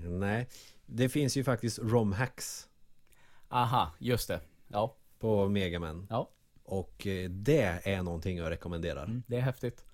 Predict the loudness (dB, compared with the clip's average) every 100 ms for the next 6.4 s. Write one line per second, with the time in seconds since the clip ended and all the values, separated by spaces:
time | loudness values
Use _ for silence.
0 | -4 -2 -2 -4 -6 -2 -2 0 -2 -4
1 | -4 0 2 2 0 2 0 -2 -6 -4
2 | -2 -2 -2 -6 -4 -4 -2 -2 -2 -2
3 | -2 -2 -6 -4 -4 0 0 0 0 2
4 | 2 2 -2 -2 -2 -2 -2 0 0 0
5 | -4 -4 -2 -2 0 0 2 0 2 4
6 | 6 4 2